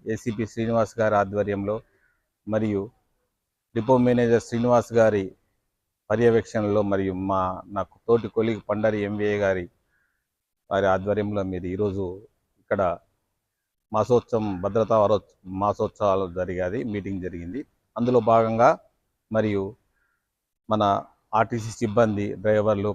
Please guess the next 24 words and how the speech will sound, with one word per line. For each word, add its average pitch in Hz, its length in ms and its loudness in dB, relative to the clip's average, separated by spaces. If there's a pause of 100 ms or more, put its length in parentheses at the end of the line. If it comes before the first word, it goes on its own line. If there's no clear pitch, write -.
కండక్టర్లు, 101 600 -2 (200)
మెకానిక్స్, 101 600 -4 (500)
అలాగే 101 340 0 (640)
సెక్యూరిటీ 107 460 -4
వాళ్ళు, 104 260 2
మరి 101 160 -2
ఇతర 101 240 -2
సిబ్బంది 113 420 0
కూడా 107 180 0 (840)
ఇక్కడ 110 180 2 (120)
హాజరు 107 360 4
కావడం 104 320 2
జరిగినది. 98 440 -4 (840)
మరి 117 200 4
వా-, 113 160 4 (220)
దీనిలో 135 260 6 (140)
భాగంగా 131 400 8 (120)
వారికి 113 320 2 (680)
మరి 113 180 4
ఎలాంటి 120 360 6 (640)
ప్రమాదాలు, 120 560 6 (280)
రహదారి 113 460 4 (220)
మరి 98 160 0
రోడ్డు 120 180 4